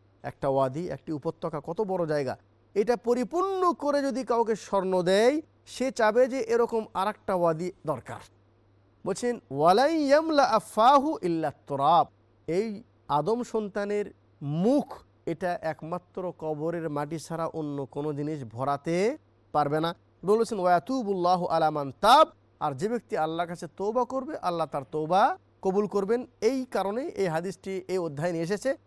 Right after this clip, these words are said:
যে আল্লাহর কাছে তওবা করলে আল্লাহ তাআলা তওবা কবুল করবেন। তো এই হাদিস থেকে যে জিনিসটা বুঝে আসলো, সেটা হলেই মানুষের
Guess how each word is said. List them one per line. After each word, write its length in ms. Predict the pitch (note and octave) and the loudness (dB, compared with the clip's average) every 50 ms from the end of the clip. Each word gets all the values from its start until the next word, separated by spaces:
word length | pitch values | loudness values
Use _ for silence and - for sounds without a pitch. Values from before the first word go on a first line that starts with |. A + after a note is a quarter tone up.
| _ _ _ - | _ _ _ -10
যে 120 | D#3 E3 - | -8 -6 -4
আল্লাহর 280 | - F3 F3 F3 F3 F3+ | -2 -2 -2 -2 -2 -4
কাছে 180 | E3+ F3+ E3 D#3+ - - | -4 -6 -8 -10 -8 -6
তওবা 260 | E3 E3+ E3+ E3+ E3 | -4 -2 -2 -2 -2
করলে 260 | D#3+ - F3 F#3+ G3 | -2 -4 -6 -4 -4
আল্লাহ 200 | E3 C#3+ D3+ C#3+ | -4 -4 -6 -6
তাআলা 180 | C#3 - C#3+ C#3 | -6 -6 -8 -6
তওবা 420 | - C#3 C#3+ D3+ D3+ F3 A3 D#4+ - _ _ _ _ - | -6 -4 -2 0 2 2 2 0 -2 _ _ _ _ 0
কবুল 240 | A3 A#3 B3+ D4 | 2 2 4 2
করবেন। 320 | B3 - A#3 F#3+ E3 D#3 A#2+ - _ _ _ _ | 2 2 2 2 2 2 -2 -4 _ _ _ _
তো 80 | - F#3+ | 2 4
এই 100 | A3 A#3 | 4 6
হাদিস 280 | F#3+ G3+ C4 D#4 C#4 | 6 4 2 2 0
থেকে 200 | - - C#4 C#4 | -2 -2 -4 -2
যে 120 | A#3+ B3 G3+ | -2 -2 -2
জিনিসটা 360 | E3+ G3+ G#3 G#3 - G#3+ F3+ | -2 -4 -4 -6 -6 -6 -6
বুঝে 280 | D3 C#3+ E3 E3+ G#3+ | -4 -4 -2 0 -2
আসলো, 180 | G3+ E3+ F3 D#3+ | -2 -2 -4 -10
সেটা 260 | - - E3 F3 F#3+ | -10 -10 -6 -4 -4
হলেই 240 | F#3 F#3+ E3 E3+ F#3+ - _ _ _ _ - | -4 -2 -4 -4 -6 -8 _ _ _ _ -12
মানুষের 680 | C#3 C#3 D3 D#3 F#3+ A#3+ B3+ - - C4 B3+ B3+ B3 | -6 -4 -2 -2 0 -2 -2 -4 -4 -2 -2 -2 -4